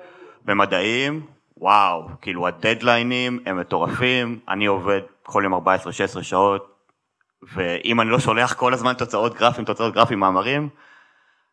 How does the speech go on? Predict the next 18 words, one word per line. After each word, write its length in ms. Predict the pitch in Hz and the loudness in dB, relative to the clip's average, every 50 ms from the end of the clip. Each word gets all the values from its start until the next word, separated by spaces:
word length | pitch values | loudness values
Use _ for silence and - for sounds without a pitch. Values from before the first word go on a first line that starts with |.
| _ _ _ _ _ - | _ _ _ _ _ -2
הלחץ 340 | 101 98 117 120 127 127 - | 2 2 4 2 2 0 -4
מטורף, 420 | 101 - - 98 98 85 120 - - - - - _ _ _ - | -2 0 2 4 4 2 0 -4 -10 -16 -18 -18 _ _ _ -8
באמת, 320 | 101 101 107 107 95 - | -4 -2 0 -2 0 2
לא, 440 | 92 95 95 95 92 78 78 76 - - | 2 2 4 4 2 0 -2 -4 -6 -8
זה 480 | 87 92 101 104 101 101 95 92 90 85 | -4 0 0 2 2 2 0 0 -2 -2
רק 160 | - 95 95 - | -4 -4 0 0
באקדמיה 500 | 101 90 - - 80 85 95 95 95 82 | 0 0 0 -2 -2 -2 0 0 0 -2
אצלנו, 420 | 80 - 98 110 127 147 160 156 - - _ - | -2 0 0 2 2 2 0 -4 -8 -14 _ -2
ובאמת 360 | 101 90 95 92 107 123 - | 0 0 2 2 2 2 2
אני 140 | 147 139 113 | 0 -2 -2
חושב, 360 | - 95 - - 117 117 110 104 92 | -4 -4 -2 0 0 0 0 -2 -6
בעניין 540 | - 87 85 82 82 85 85 85 98 107 113 | -6 -4 -4 -2 -2 -2 -2 -2 -2 -2 -2
של 180 | - 135 110 | -4 -4 -6
התעמרות, 420 | 92 - 87 87 107 139 156 - - | -4 -4 -4 0 2 2 2 2 0
צריך 220 | - 104 - - | -4 -4 0 2
להבדיל 420 | 104 92 82 - - 104 101 101 | 2 2 2 0 -2 -2 -2 -2
בין, 420 | 95 80 85 92 95 95 95 95 92 - _ _ | -2 -2 0 0 0 0 0 -2 -4 -6 _ _
אה, 160 | 90 85 80 | -6 -4 -4